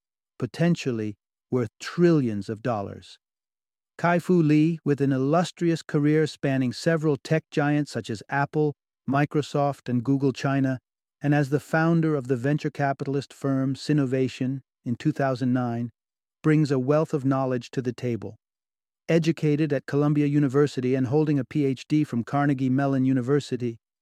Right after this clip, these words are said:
Lee's insights are enriched by his extensive experience and deep understanding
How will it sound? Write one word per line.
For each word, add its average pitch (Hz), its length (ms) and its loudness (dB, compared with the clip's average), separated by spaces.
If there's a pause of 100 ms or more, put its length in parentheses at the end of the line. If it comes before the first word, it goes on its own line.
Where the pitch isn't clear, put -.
(360)
Lee's 160 360 4
insights 139 600 -2
are 131 140 0
enriched 131 460 0
by 135 160 -2
his 123 180 -4
extensive 156 640 -2
experience 131 800 -2
and 117 180 -4
deep 147 300 0
understanding 127 800 -4